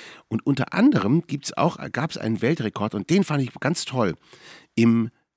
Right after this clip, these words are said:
Brie-, äh, Postkartenschreiben. Die meisten er-, erhaltenen Postkarten. Und die Geschichte, die ist echt ein Knaller. Da hat einer, äh, der war,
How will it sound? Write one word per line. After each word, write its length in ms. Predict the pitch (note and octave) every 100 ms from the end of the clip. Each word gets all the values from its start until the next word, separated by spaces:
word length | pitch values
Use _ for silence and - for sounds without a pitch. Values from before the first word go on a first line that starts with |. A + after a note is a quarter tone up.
| _ _ _ _
Brie-, 240 | - A2 -
äh, 160 | A2
Postkartenschreiben. 1500 | - F#3 A3+ - - F2+ E2 - - - - C2+ - - - _ _ _ _ _ _ _ _ _ _ - - G#2
Die 80 |
meisten 800 | G2 F#2 C3+ G#3 - G3+ A3 G#3 -
er-, 180 | G2 - _
erhaltenen 640 | - - A#2+ F3 F3+ E3+ D#3
Postkarten. 880 | - D3 - - - - - G#1 - _ _ _ _ _ _ _ - - -
Und 120 | G2
die 80 | D#3
Geschichte, 440 | D#3+ F#3 F#3 D3
die 120 | A#2+
ist 120 | F#2 -
echt 220 | - -
ein 60 |
Knaller. 380 | - A#2+ F2+ A#1+ - - - _
Da 140 | G#2 -
hat 220 | - -
einer, 380 | D#2+ F2 F#3+ - _ _ _ _ _ _ _ _
äh, 340 | A#2 A#2 A#2 A#2
der 160 | B2
war, 160 | C#3